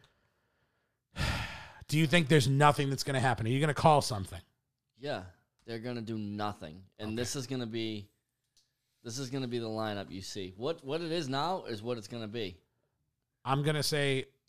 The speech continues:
Speaker 1: Hoffman.
Speaker 2: You think they sign Hoffman?
Speaker 1: Hoffman or Granlund is, is a guarantee.
Speaker 2: Oh, I'm hoping they
Speaker 1: Guarantee.
Speaker 2: sign Hoffman, but I don't think they're gonna.
Speaker 1: Do you think they're gonna keep DeBrusk?
Speaker 2: I think they have to. I don't think they have a choice unless
Speaker 1: But you said, you said
Speaker 2: Well,
Speaker 1: it is what it is now.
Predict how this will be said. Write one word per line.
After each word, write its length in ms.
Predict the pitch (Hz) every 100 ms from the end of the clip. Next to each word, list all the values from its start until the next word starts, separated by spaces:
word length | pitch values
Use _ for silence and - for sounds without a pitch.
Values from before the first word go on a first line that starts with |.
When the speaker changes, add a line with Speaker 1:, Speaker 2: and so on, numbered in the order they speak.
| _
Speaker 1:
Hoffman. 640 | - 151 160 - 165 165
Speaker 2:
You 40 | 156
think 160 | 131
they 80 | 123
sign 260 | 117 127 127
Hoffman? 300 | 131 127 135
Speaker 1:
Hoffman 460 | 131 151 151 180 175
or 220 | 139 143
Granlund 640 | 120 127 135 127 123 110 -
is, 320 | 127 101 95 -
is 180 | 123 104
a 60 |
guarantee. 580 | 98 113 113 104 92 82 - _ _ _ _ _ _
Speaker 2:
Oh, 240 | 107 101 87 _ _ _ _
I'm 160 | 127 135
hoping 520 | 117 135 143 131 120
they 80 | 101
Speaker 1:
Guarantee. 380 | 151 147 131 104
Speaker 2:
sign 100 | 92
Hoffman, 360 | 87 - 85 - _
but 100 | 113
I 80 | 110
don't 140 | 110
think 140 | 101 92
they're 100 | 85
gonna. 100 | 80
Speaker 1:
Do 80 | 160
you 80 |
think 120 | 147 156
they're 100 | 143
gonna 140 | 127
keep 180 | 143 131
DeBrusk? 440 | 123 95 80 - - _ _ _ _ _ _ _ _
Speaker 2:
I 100 | 104
think 140 | 123 123
they 100 | 85
have 320 | 98 151 -
to. 180 | 92 92
I 60 |
don't 120 | 113
think 160 | 107 104
they 100 | 107
have 180 | 104 98
a 40 |
choice 460 | 82 127 143 87 -
unless 280 | 117 123 139
Speaker 1:
But 80 | 110
you 160 | 113
said, 300 | 104 110 95 87
you 160 | - 110
said 200 | - 101
Speaker 2:
Well, 120 | 104
Speaker 1:
it 40 | 101
is 100 | 92
what 100 | 92
it 100 | 98
is 160 | 143
now. 160 | 90 80